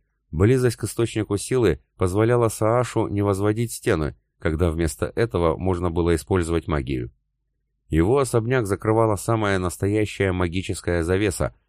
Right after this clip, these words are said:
которая чувствовалась только вблизи. Я даже не представляю, сколько магической энергии необходимо влить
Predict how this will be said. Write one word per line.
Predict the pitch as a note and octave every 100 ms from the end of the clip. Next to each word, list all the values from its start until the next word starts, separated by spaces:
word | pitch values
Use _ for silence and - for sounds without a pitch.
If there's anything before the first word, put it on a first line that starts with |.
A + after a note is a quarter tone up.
| -
которая | E2+ F#2+ F2 E2
чувствовалась | D#2 - A#2+ - D#2+ D2+ C#2 - -
только | A2 G#2 F#2
вблизи. | F2 E2+ E2 C#2 - _ _ _ _ _ _ -
Я | D2 E2
даже | G#2 G2 G#2+
не | G2+
представляю, | G#2 - A2+ A2+ A#2 D#2+ -
сколько | - - A2 F2 E2
магической | E2 E2 F#2 E2+ - D#2+
энергии | D#2+ G#2 G#2+ E2 D2+
необходимо | D2 D#2+ - F2 F2+ F2
влить | D#2 F#2 A2